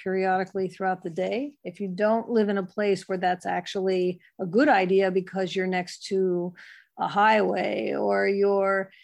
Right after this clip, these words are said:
in a very congested area where you know that that's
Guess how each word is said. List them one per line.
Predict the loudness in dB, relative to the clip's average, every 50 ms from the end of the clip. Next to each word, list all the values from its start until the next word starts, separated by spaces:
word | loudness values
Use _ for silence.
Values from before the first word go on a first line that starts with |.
| _ _ -6
in | -2 -2
a | 0 0
very | 2 2 0 0
congested | 0 0 0 0 2 0 0 0 -2 -4 -2 0
area | 0 0 2 2 0 0
where | 0 0 0 0 0
you | 0 0 0
know | 0 0 0 0 0 2 0 0
that | -2 -2 -4
that's | -4 -4 -4 -4 -8